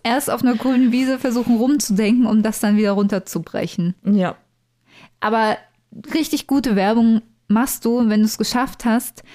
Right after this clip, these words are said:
Speaker 1: einen Mann zu etablieren, der jedes Jahr am vierundzwanzigsten Dezember na, zu Hause zu den Leuten kommt.
Speaker 2: Ja, das, ähm,
Speaker 1: Ho, ho, ho und Coca-Cola,
Speaker 2: ich,
Speaker 1: sag
Speaker 2: ja,
Speaker 1: ich dann
Speaker 2: ja,
Speaker 1: nur.
Speaker 2: ich wollte gerade sagen.
Speaker 1: Das, da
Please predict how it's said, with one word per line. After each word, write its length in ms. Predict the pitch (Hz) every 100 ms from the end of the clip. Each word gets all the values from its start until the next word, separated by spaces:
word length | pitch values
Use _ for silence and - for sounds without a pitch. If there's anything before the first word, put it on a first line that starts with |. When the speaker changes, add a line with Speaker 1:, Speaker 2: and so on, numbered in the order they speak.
| - -
Speaker 1:
einen 280 | 202 214 214
Mann 180 | 233 294
zu 160 | - -
etablieren, 720 | 202 226 190 202 214 233 277 - _
der 120 | 196 208
jedes 440 | 226 277 302 -
Jahr 320 | 220 208 226
am 180 | 220 214
vierundzwanzigsten 880 | - 269 302 - 226 233 240 - 233
Dezember 720 | 240 - 190 214 208 202 254 - - _ _ _ _ _ _ _ _ _
na, 240 | 226 214 214
zu 220 | - 208
Hause 320 | 220 247 226
zu 140 | - 208
den 140 | 214
Leuten 340 | 190 185 185 175
kommt. 440 | - 196 170 - _ - - _
Speaker 2:
Ja, 260 | 190 - - -
das, 300 | 202 - -
ähm, 800 | 185 185 185 180 180 185 185 185 - _ -
Speaker 1:
Ho, 340 | 269 330 302
ho, 340 | 254 262 269 240
ho 200 | 262 247
und 140 | 233
Coca-Cola, 680 | 226 269 - 208 277 220 208
Speaker 2:
ich, 60 | 190
Speaker 1:
sag 140 | 202
Speaker 2:
ja, 60 | 202
Speaker 1:
ich 60 | 202
dann 240 | 196 185
Speaker 2:
ja, 100 | 208
Speaker 1:
nur. 80 | 254
Speaker 2:
ich 240 | - -
wollte 200 | 196 190
gerade 180 | 190 185
sagen. 360 | 170 175 185 185 - _ _ _ 302 320 285 254 - -
Speaker 1:
Das, 300 | - 262 -
da 120 | 262